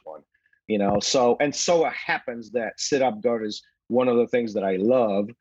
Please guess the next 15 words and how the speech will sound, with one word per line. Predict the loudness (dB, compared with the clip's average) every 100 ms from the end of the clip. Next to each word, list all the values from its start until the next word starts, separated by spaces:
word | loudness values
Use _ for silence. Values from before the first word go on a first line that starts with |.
| _ _ _
Um, | 0 2 2 2
you | 0
know, | 2
I | 0
think | 0 0
I | 2
have | 0 -2
a | 0
very | 0 0
unique | 0 2 4 6 4 4
way | 4 4 4
of | 2 0
approaching | 0 0 0 -2 -2
sit-up | 0 2 2
guard | 0 2 2